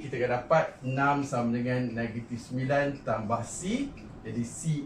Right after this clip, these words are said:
ialah enam tambah sembilan itu lima belas. Oleh itu, uh, persamaan D E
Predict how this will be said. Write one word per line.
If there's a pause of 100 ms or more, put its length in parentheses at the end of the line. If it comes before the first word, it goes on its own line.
ialah
enam
tambah
sembilan
itu
lima
belas. (320)
Oleh
itu, (480)
uh, (120)
persamaan
D
E